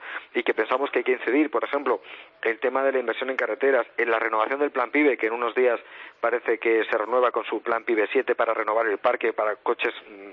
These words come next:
mejores, más seguros, menos contaminantes, el incentivar el uso de autopistas de peaje que son vías más seguras y trasladar el tráfico de carreteras convencionales con un setenta y ocho por ciento de accidentalidad hacia las carreteras más seguras,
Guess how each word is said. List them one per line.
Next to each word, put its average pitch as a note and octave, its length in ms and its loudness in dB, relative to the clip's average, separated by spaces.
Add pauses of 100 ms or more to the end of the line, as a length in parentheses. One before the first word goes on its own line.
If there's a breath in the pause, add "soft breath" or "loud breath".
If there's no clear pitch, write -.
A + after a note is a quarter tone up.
(120)
mejores, A#2+ 560 2
más A#2+ 240 -2
seguros, B2 520 2
menos B2+ 220 0
contaminantes, A#2+ 720 0 (480 loud breath)
el A#2+ 100 0
incentivar B2 460 2
el C#3+ 100 2
uso C#3+ 160 0
de C#3 60 4
autopistas C3+ 560 0 (340 loud breath)
de B2 160 0
peaje B2 360 2
que A#2 100 0
son A#2+ 160 -4
vías B2 160 4
más A#2+ 160 -2
seguras B2 400 2
y B2+ 120 -2
trasladar A#2+ 480 0
el C#3 100 0
tráfico C3+ 360 0
de A2+ 140 4
carreteras A2+ 400 0
convencionales A2+ 600 -4
con A#2+ 160 -4
un A2+ 100 -6
setenta A2 300 -4
y A2 60 2
ocho A2+ 200 -2
por - 140 -8
ciento A2+ 200 -8
de G#2 60 -4
accidentalidad A2 640 0 (300 loud breath)
hacia A2+ 220 -2
las A2+ 120 -2
carreteras A2+ 440 0
más A2 160 -4
seguras, B2+ 420 2